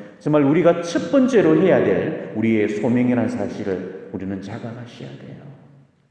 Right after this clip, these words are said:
자, 그렇다면 우리는 어떻게 세상 사람들한테 우리의 믿음을 전할 수 있을까? 아마 여러분도 경험적으로 다 아시겠지만은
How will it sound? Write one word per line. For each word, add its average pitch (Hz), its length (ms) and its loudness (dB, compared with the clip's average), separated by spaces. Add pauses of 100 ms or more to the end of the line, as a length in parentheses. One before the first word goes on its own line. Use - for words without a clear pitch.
(1300)
자, 98 100 -14
그렇다면 101 460 -4
우리는 104 400 -4
어떻게 147 1040 0
세상 120 360 -2
사람들한테 110 1300 -4
우리의 113 320 2
믿음을 113 420 0
전할 107 300 -6
수 110 120 -8
있을까? 107 760 -12 (1300)
아마 104 160 -6
여러분도 107 600 -2
경험적으로 113 540 0
다 104 140 -2
아시겠지만은 107 1000 -6